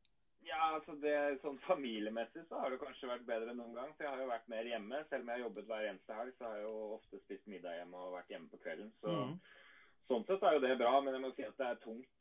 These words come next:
Speaker 1: sånn rent jobbmessig å aldri være til stede der det virkelig skjer.
Speaker 2: Mhm.
Speaker 1: Vi har selvfølgelig berget oss litt på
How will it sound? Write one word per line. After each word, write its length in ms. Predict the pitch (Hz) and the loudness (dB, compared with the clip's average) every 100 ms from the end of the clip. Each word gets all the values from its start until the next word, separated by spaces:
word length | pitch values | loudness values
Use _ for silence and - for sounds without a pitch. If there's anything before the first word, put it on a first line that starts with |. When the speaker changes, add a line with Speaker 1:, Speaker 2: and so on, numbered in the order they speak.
| - | -4
Speaker 1:
sånn 180 | 139 | -2
rent 280 | 123 107 104 | 0 -2 -4
jobbmessig 680 | 113 90 101 98 - 120 117 | -6 -6 -6 -10 -8 -6 -4
å 600 | 110 107 104 104 98 - | -2 -2 -2 -4 -6 -2
aldri 340 | 120 95 95 | -2 -2 -4
være 200 | 104 98 | -2 -2
til 100 | 104 98 | -6 -6
stede 300 | - 90 101 | -6 -4 -6
der 180 | 92 | -6
det 80 | 92 | -4
virkelig 400 | 98 - - 98 - | -6 -8 -10 -12 -8
skjer. 380 | 127 127 143 143 | 0 4 4 4
Speaker 2:
Mhm. 200 | 170 135 | 0 0
Speaker 1:
Vi 40 | 139 | -2
har 120 | 117 | -4
selvfølgelig 380 | 127 113 107 110 | -8 -8 -6 -2
berget 400 | 110 95 - - | -2 -2 -8 -4
oss 180 | 113 107 | -4 -2
litt 220 | 104 - | -6 -6
på 160 | 104 | -6